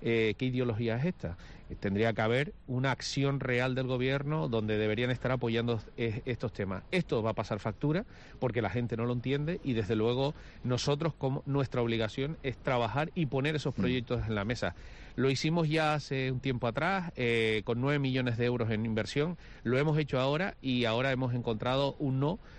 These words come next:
Speaker 1: eh, constante, eh, a, a este avance que creo que es en un momento trascendental para Arona, porque inyectarle catorce millones a la economía municipal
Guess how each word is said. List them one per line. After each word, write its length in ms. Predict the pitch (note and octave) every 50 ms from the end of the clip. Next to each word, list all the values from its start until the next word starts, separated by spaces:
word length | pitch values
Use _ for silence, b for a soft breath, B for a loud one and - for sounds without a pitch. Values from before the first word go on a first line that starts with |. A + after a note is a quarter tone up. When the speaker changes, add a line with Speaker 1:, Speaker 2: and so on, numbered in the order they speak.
| B B -
Speaker 1:
eh, 360 | - A#2 A#2 A2+ A2+ A2 G#2
constante, 680 | - A#2 A2 - - C#3+ D3 D#3+ D#3 - E3+ F#3 - -
eh, 800 | - A#2+ A#2+ A#2 A2+ A2 A2 G#2+ G#2+ G#2 G2+ G2+ G2 G2 - - -
a, 420 | G#2+ A2 A2 G#2+ G#2 G2+ G2+ G2+ -
a 300 | - A2+ G#2+ G#2 G#2 A#2
este 580 | B2 - - - C3 B2+ B2 A#2+ A2+ A2+ A2+ -
avance 540 | A#2 A#2 A2 B2 C#3 D3 C#3+ - - E3 D#3
que 160 | - A#2 G2+
creo 200 | B2 A#2+ B2+ A#2
que 100 | A#2 B2+
es 40 | A2+
en 80 | B2+
un 60 | C3 C3+
momento 420 | B2 B2+ C3 B2 - A#2+ G#2+ G#2
trascendental 720 | - A2 G#2+ G#2 - A#2 G#2+ G#2+ G#2+ G#2 G2 C3 C3 B2+
para 160 | B2 B2+ B2+
Arona, 260 | B2+ C3 C3+ C#3+ D3+
porque 260 | C#3 C3 A#2+ A2 A#2+ A#2
inyectarle 600 | G#2+ G2+ A2 G2+ - - C#3+ C3 A#2+ G#2 F#2 F#2 B B B B B B B -
catorce 480 | - B2 A#2 - D3 C#3+ C#3 - D3+ C#3
millones 400 | C#3+ C3+ C#3 C#3+ C3 B2+ A#2 A#2
a 40 |
la 80 | A2 A2
economía 380 | G2+ G#2+ G#2 G#2 G#2+ A#2 B2 B2
municipal 580 | B2+ B2+ B2 - B2 A#2+ A2 A#2+ B2+ C#3+ D#3